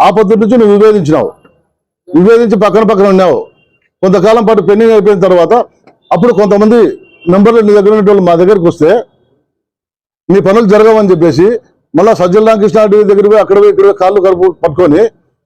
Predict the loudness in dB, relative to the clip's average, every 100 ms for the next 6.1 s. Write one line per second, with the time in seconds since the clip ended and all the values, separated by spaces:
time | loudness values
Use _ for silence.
0 | _ _ _ -6 -4 -2 0 0 0 0
1 | 0 0 -2 -6 _ _ _ -2 0 2
2 | 0 0 0 2 0 0 -2 -2 -4 -12
3 | _ _ _ _ _ _ _ _ _ _
4 | _ _ -20 -20 _ -20 -20 _ _ _
5 | -4 0 2 2 0 0 0 0 -2 -6